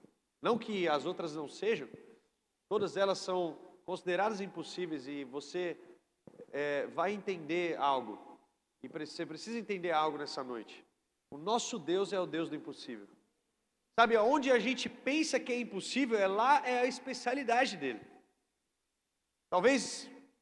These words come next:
sei lá, você foi abandonada pelo seu marido e por ca-, por conta disso você acha que é impossível ter uma família de novo. Eu quero te dizer, cara, a minha vi-, a minha família mesmo viveu isso e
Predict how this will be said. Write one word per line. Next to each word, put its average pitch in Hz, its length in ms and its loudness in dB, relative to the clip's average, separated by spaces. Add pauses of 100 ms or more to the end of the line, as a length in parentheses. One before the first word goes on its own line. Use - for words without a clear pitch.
(140)
sei 214 80 0
lá, 226 160 6
você 208 920 2 (560)
foi 202 120 2
abandonada 208 640 2
pelo 233 220 2
seu 226 200 0
marido 233 600 2
e 220 200 0
por 202 200 -4
ca-, 226 260 0
por 196 180 -4
conta 226 300 0
disso 233 240 -4
você 233 160 -2
acha 233 140 -2
que 254 100 -6
é - 20 -2
impossível 269 680 0
ter 254 100 2
uma 233 140 2
família 214 420 -2
de 180 100 -8
novo. 180 220 -2
Eu 180 60 -4
quero 220 160 -2
te 220 100 -10
dizer, 240 680 -2
cara, 233 240 2 (640)
a 170 80 -4
minha 240 280 -2
vi-, 180 260 -10
a 151 100 -2
minha 220 240 -2
família 226 400 -2
mesmo 202 280 -4
viveu 196 340 0
isso 214 280 -6
e 170 200 -6